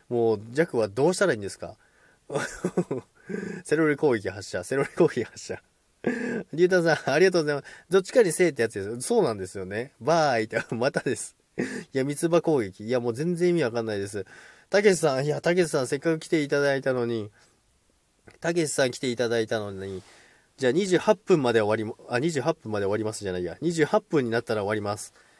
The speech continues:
たけしさんはブラジルからこんばんはしていただいたので、あ、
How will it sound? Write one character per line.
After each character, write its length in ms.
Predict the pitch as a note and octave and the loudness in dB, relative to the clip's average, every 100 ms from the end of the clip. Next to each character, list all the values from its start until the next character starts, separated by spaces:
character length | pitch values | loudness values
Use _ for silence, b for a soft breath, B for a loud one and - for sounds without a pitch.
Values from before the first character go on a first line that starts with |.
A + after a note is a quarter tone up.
| b b b | b b b
た 120 | - C3+ | -4 -2
け 100 | A#2 | -2
し 60 | |
さ 100 | A#2 | 0
ん 40 | G#2+ | 0
は 80 | |
ブ 100 | G#2 | 2
ラ 120 | C3 D3+ | 2 4
ジ 100 | D#3 | 2
ル 100 | D3 | 2
か 140 | C#3+ | 2
ら 80 | C3+ | 2
こ 100 | C#3 | 0
ん 60 | C#3 | 2
ば 100 | C3+ | 2
ん 60 | |
は 120 | C3 C3 | 2 -2
し 80 | |
て 80 | - | -4
い 60 | G2+ | -6
た 100 | G2+ | -4
だ 100 | G#2+ | -2
い 60 | |
た 80 | G2+ | -2
の 100 | F#2+ | -4
で、 180 | F#2+ F#2+ | -2 0
あ、 140 | A2 | 0